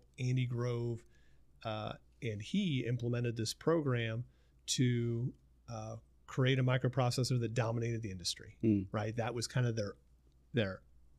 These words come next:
Speaker 1: O, their objective,
Speaker 2: Mm-hmm.
Speaker 1: right?
Speaker 2: Mm-hmm.
Speaker 1: But what that looked like in implementation is, well, look,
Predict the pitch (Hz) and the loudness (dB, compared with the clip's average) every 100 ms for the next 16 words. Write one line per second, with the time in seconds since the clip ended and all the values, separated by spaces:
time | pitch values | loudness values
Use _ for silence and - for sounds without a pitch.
0 | - - - - 120 87 - - - - | -20 -20 -10 0 0 0 -12 -20 -20 -20
1 | - - 110 107 - 92 - - - - | -20 -6 -4 -2 -4 -4 -6 -16 -18 -20
2 | - 98 95 98 101 - - - 98 117 | -4 0 2 2 0 -8 -12 -6 -4 -4
3 | - - 123 113 - - - 127 127 117 | -4 2 2 2 -4 -16 0 2 2 0
4 | 101 127 - - 113 101 104 - - - | 0 0 0 0 -2 -2 -10 -14 -20 -20
5 | - - - _ - - - - 123 123 | -20 -20 -20 _ -20 -20 -10 -2 -2 2
6 | 127 117 107 104 156 214 - 117 113 - | 0 0 -2 0 2 2 2 0 -2 -4
7 | 113 113 113 - - - - - - 131 | -4 -2 0 -2 -6 -20 -20 -20 -6 0
8 | 131 127 | 2 2